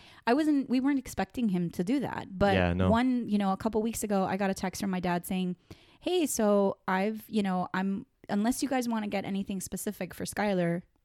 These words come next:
Speaker 1: you, he's good. His Santa experience will be taken care of." And I was like, "Oh my gosh." It was so beautiful because I know he was so excited to do it. My father loves Christmas. He's always been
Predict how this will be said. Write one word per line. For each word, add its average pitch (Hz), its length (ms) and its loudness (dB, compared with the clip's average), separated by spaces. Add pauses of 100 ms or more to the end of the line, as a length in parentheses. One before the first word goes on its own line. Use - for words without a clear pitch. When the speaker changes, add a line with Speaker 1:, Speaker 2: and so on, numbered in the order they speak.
(200)
Speaker 1:
you, 190 220 0
he's 196 300 -2
good. 190 260 0
His 196 120 -4
Santa 233 280 0
experience 196 580 -4 (100)
will 196 140 0
be 185 120 -6
taken 185 280 -8
care 190 260 -2
of." 156 260 -4
And 226 120 -2
I 277 100 2
was 277 120 -2
like, 208 300 2 (520)
"Oh 302 140 2
my 381 140 -10
gosh." 320 520 -6 (560)
It 226 100 -2
was 269 140 -2
so 330 180 -2
beautiful 269 440 2
because 202 580 0
I 208 100 0
know 269 180 6
he 277 180 2
was 240 160 2
so 208 240 4
excited 175 520 0
to 190 100 -4
do 175 180 0
it. 175 100 0
My 185 140 0
father 196 320 0
loves 180 300 -2
Christmas. 170 420 -6
He's 185 160 -4
always 185 360 0
been 170 360 -4